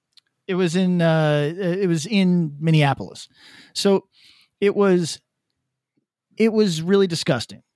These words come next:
because it was a guy whose store burned down and said, "You know, it's unfortunate, but this is just a thing that needs to happen." And people celebrated him. I was with people that celebrated him and said, "Yo, he's, he gets it." And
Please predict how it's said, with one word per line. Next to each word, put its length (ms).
because 480
it 60
was 120
a 60
guy 260
whose 180
store 300
burned 260
down 340
and 140
said, 460
"You 120
know, 320
it's 300
unfortunate, 680
but 200
this 200
is 100
just 280
a 60
thing 220
that 120
needs 260
to 80
happen." 420
And 140
people 280
celebrated 760
him. 200
I 100
was 180
with 340
people 320
that 120
celebrated 640
him 180
and 140
said, 240
"Yo, 260
he's, 320
he 180
gets 400
it." 180
And 280